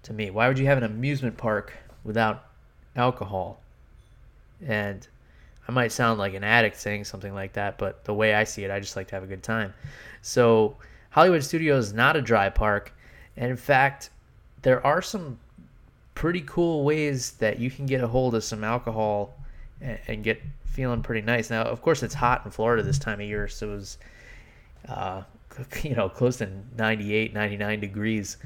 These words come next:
while I was at the park. But, you know, Hollywood Studios isn't that big. And, uh, went to one of the restaurants in there, just ordered straight, uh, Maker's Mark. And, you know, the,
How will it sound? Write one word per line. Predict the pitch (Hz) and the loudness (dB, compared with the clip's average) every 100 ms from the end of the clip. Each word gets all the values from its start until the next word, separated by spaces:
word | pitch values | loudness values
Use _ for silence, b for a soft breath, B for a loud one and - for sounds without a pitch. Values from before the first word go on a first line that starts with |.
| B B - | B B -4
while | 104 | -2
I | |
was | 101 | -2
at | 104 | -4
the | |
park. | 95 - 113 113 | -2 2 2 2
But, | 101 - - | -4 -6 -6
you | 131 | -4
know, | 107 | 2
Hollywood | 127 120 110 | 4 4 2
Studios | - 107 107 101 | -2 0 0 0
isn't | 101 101 | -6 -6
that | 98 - | -6 -2
big. | 101 101 101 - - - - - - | -2 -2 -8 -16 -20 -20 -20 -16 -10
And, | 98 95 | -8 -8
uh, | 92 92 - - - - - - - - - | -8 -10 -14 -20 -20 -20 -20 -20 -20 -20 -6
went | 127 120 | -2 0
to | 135 | 2
one | 131 | 4
of | |
the | 120 | 6
restaurants | 127 - 127 123 123 | 4 2 -4 -2 0
in | |
there, | 127 127 117 - - | 2 4 2 -4 -4
just | 139 139 | -4 2
ordered | 156 139 113 | 4 4 2
straight, | - - 113 113 - B B B B | 2 2 2 2 -6 B B B B
uh, | - 98 95 | -6 -6 -2
Maker's | 104 104 98 - | -4 -2 -4 -6
Mark. | 98 98 92 - - - - | -6 -6 -8 -18 -20 -20 -8
And, | 107 98 95 110 - - b b b b b 185 | -6 -6 -8 -12 -20 -20 b b b b b -10
you | 113 | -2
know, | 101 95 | 0 0
the, | 98 | -4